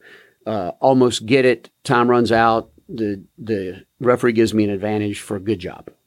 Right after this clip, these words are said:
So the, uh, I win that match, and then I get the finals. So that kinda gives you the mindset going into the finals.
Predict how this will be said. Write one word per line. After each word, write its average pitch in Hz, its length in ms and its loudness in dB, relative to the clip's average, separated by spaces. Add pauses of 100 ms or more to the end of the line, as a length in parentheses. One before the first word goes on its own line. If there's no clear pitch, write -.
So 104 320 0 (420)
the, 120 240 2
uh, 104 260 -4
I - 60 -4
win 127 200 4
that 120 120 2
match, 104 260 -6
and 113 80 0
then 110 140 0
I 107 60 -4
get 101 140 -8
the 95 60 -14
finals. 90 440 -12 (420)
So 127 540 2
that 147 160 0
kinda 165 200 0
gives 135 200 -2
you 123 60 -4
the 107 60 -2
mindset 110 440 -2
going 110 180 -4
into 104 180 -8
the 98 60 -8
finals. 123 480 0